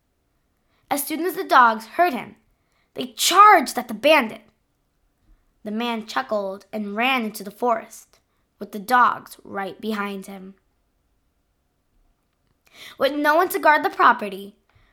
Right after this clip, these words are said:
the other bandits ran into the farm and stole three goats, seven chickens, one duck, along with some potatoes, tomatoes, and berries.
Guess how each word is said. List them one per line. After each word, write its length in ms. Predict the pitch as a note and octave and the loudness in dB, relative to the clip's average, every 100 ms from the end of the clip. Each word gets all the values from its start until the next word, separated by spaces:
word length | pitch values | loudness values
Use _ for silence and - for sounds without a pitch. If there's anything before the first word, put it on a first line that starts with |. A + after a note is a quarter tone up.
| _ _ _ _ | _ _ _ _
the 240 | B3+ A#3+ G#3+ _ - | -6 -4 -8 _ -4
other 260 | C4 F4+ | 0 0
bandits 440 | C#4+ C4+ A3 G#3+ G#3+ | 0 0 0 -6 -10
ran 500 | G3+ G#3 D#4+ F4 C#4 | -14 2 4 6 2
into 140 | A#3+ | -4
the 100 | - | -8
farm 480 | A3 C4 G#3+ C#3+ - _ _ _ _ _ _ _ _ _ | 0 2 2 -2 -18 _ _ _ _ _ _ _ _ _
and 180 | B3+ C4 | -8 -8
stole 500 | - - B3 A3 A3 - | -8 -6 -4 -4 -8 -6
three 260 | C#4 F4+ | 0 2
goats, 540 | C4 A3+ A#3 - - - _ _ - - | 2 0 -2 -12 -14 -18 _ _ -18 -2
seven 300 | A#3+ D#4+ G4 | -2 0 -4
chickens, 640 | D4 C4 C4 C4 B3+ - _ _ _ | -6 -6 -10 -10 -18 -20 _ _ _
one 320 | G3 A3+ F4+ C4 | -6 -2 0 -2
duck, 380 | - - - _ _ _ _ _ - | -6 -10 -20 _ _ _ _ _ -2
along 240 | B3+ B3 | 0 2
with 160 | A#3 A#3 | 0 -4
some 200 | A3 G#3+ | -6 -6
potatoes, 720 | - - B3 D#4 F4 E4+ - _ _ _ _ _ _ _ - | -12 -4 2 4 4 0 -12 _ _ _ _ _ _ _ -10
tomatoes, 760 | D#4+ C4 G#3+ G#3 G#3 G3+ - _ | -6 -4 -4 -6 -8 -12 -20 _
and 220 | - A#3+ A3+ | -6 -4 2
berries. 520 | C#4+ B3 - - | 2 2 -4 -16